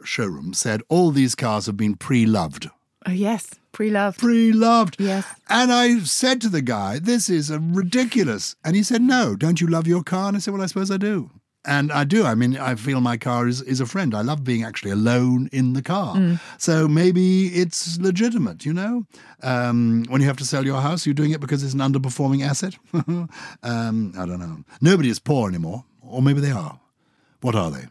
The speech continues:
Speaker 2: What are they?
Speaker 1: Stretched?
Speaker 2: Impoverished?
Speaker 1: Impoverished?
Speaker 2: Oh,
Speaker 1: I don't
Speaker 2: stra-,
Speaker 1: know.
Speaker 2: yes.
Speaker 1: I mean, you wouldn't admit to being poor, would you? You'd say, "Things a bit tough."
Speaker 2: Yes. I'm a bit
Speaker 1: Think
Speaker 2: brassic.
Speaker 1: A what?
Speaker 2: Brassic.
Speaker 1: Brassic? What does that mean?
Speaker 2: Brassic lint, skint.
Speaker 1: Brassic lint? That's Cockney rhyming slang
Speaker 2: That's
Speaker 1: again.
Speaker 2: Yes.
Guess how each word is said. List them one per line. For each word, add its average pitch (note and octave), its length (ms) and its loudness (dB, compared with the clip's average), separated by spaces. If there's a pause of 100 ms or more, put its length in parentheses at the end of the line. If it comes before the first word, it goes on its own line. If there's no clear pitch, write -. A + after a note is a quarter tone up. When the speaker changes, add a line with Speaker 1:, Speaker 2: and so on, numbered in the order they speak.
Speaker 2:
What - 140 -10
are A3 60 -2
they? E3+ 280 -6
Speaker 1:
Stretched? G#3 320 2
Speaker 2:
Impoverished? - 340 -4
Speaker 1:
Impoverished? B2 440 -4
Speaker 2:
Oh, - 20 -2
Speaker 1:
I G3+ 40 0
don't F#3+ 80 -8
Speaker 2:
stra-, F#3+ 200 -8
Speaker 1:
know. F3 180 -10
Speaker 2:
yes. F#3 460 -8 (100)
Speaker 1:
I - 80 -16
mean, A#2 80 2
you A#2+ 80 6
wouldn't B2+ 180 2
admit A2 220 0
to E2+ 60 -10
being D#2+ 180 -8
poor, E2+ 200 -6
would A#2 140 -4
you? C#2 180 -12 (580)
You'd F2 120 -14
say, F2 340 -6 (360)
"Things F#2+ 160 -4
a F#2 40 -6
bit F#2+ 120 -6
tough." - 340 -6 (120)
Speaker 2:
Yes. D#3+ 360 0 (380)
I'm E3+ 100 -4
a - 40 -2
bit E3+ 100 -6
Speaker 1:
Think G3 120 -4
Speaker 2:
brassic. - 420 -8 (460)
Speaker 1:
A G#2+ 100 0
what? D#3+ 220 0 (240)
Speaker 2:
Brassic. F3+ 540 -6
Speaker 1:
Brassic? F#3 400 4
What C3 100 -2
does D#3 80 -4
that D3+ 80 -2
mean? D#2 200 -6 (140)
Speaker 2:
Brassic - 280 -6
lint, F#3 240 0
skint. F#3+ 440 0 (640)
Speaker 1:
Brassic A2+ 420 -2
lint? A#2+ 180 2
That's B2+ 200 2
Cockney B2 260 0
rhyming A#2 260 4
slang C3 240 -4
Speaker 2:
That's G#2 180 0
Speaker 1:
again. D#2 240 -10
Speaker 2:
Yes. D#3 400 -2